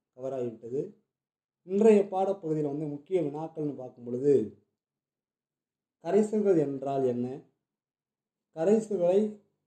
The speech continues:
அவற்றின் உருவ அளவில் எவ்வாறு வகைப்படுத்தலாம்? சர்க்கரை கரைசல் ஓர் உண்மை கரைசலா,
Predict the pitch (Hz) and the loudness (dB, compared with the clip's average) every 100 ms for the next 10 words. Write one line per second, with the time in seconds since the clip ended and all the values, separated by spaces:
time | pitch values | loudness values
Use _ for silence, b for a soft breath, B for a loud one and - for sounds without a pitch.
0 | _ _ 143 160 156 147 147 185 226 196 | _ _ -4 -4 -4 -8 -6 -2 2 2
1 | 160 143 180 196 - _ _ _ - 147 | 2 2 -2 -2 -14 _ _ _ -4 -2
2 | 147 156 147 165 - _ _ _ _ _ | -2 -2 0 -2 -6 _ _ _ _ _
3 | _ _ _ _ _ 131 151 147 131 - | _ _ _ _ _ -2 0 0 -6 -8
4 | 120 123 156 _ _ _ _ _ _ _ | -8 -8 -8 _ _ _ _ _ _ _
5 | _ _ _ _ _ 160 170 - 226 220 | _ _ _ _ _ -10 -8 -2 0 0
6 | 170 165 - 185 208 - _ 147 156 156 | 0 -2 -2 -8 -10 -14 _ 0 2 2
7 | - 147 190 208 202 139 131 131 147 | -2 -6 0 0 -2 -8 -12 -12 -14